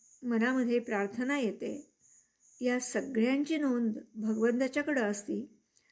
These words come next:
नामामध्ये दृढ राहण्याच्या शक्तीचा पुरवठा हा प्रार्थनेनं होतो. भगवंताची करुणा जागी होते. प्रभूचं क-, प्रभूचं जे, जे जे काही करणं आहे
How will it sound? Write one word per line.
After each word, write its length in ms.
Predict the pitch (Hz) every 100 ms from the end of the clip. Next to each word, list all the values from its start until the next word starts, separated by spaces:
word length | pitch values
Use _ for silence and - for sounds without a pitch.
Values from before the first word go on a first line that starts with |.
| _ 240
नामामध्ये 640 | 233 233 247 247 233 240
दृढ 240 | 214 208
राहण्याच्या 480 | 240 269 247 226 240
शक्तीचा 500 | 226 220 - 262 262
पुरवठा 680 | 247 254 233 269 269 254 208 220 - _ -
हा 80 | 247
प्रार्थनेनं 720 | 254 202 214 254 262 294 320
होतो. 600 | 269 202 220 240 - _ _ - - - 214
भगवंताची 580 | 226 240 277 262 269
करुणा 460 | 247 226 208 226 269
जागी 320 | 269 208 220
होते. 360 | 220 226 - - - - _ _ _ - - _ - -
प्रभूचं 420 | 254 233 233 262
क-, 140 | - - - - _ _ _ - - _ _ - - -
प्रभूचं 440 | 240 233 262 285
जे, 300 | 269 269 262
जे 280 | 240 208 220
जे 160 | 214 285
काही 240 | 320 311
करणं 340 | 311 240 226 240
आहे 280 | 226 226